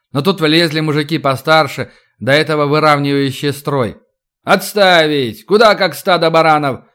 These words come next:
Команды вольно не было! И по матушке! Народ притормозил. Слева по одному! Пошли! Здоровяк дёрнул Лопухова за собой. Видимо, решил взять шефство над этим рохлей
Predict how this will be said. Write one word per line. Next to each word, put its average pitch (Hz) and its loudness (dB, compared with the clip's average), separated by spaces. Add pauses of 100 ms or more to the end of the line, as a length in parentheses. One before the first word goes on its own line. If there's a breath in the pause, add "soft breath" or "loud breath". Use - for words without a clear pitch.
(160)
Команды 196 0
вольно 196 2
не 196 0
было! 147 0 (260)
И 240 0
по 190 -2
матушке! 151 0 (380)
Народ 147 0
притормозил. 156 -2 (400)
Слева 208 2
по 185 2
одному! 175 -2 (140)
Пошли! 170 0 (520)
Здоровяк 156 2
дёрнул 156 0
Лопухова 151 -2
за 139 -2
собой. 143 -4 (360)
Видимо, 160 0
решил 160 -2
взять 147 0
шефство 156 -4
над 135 -2
этим 135 -2
рохлей 147 -2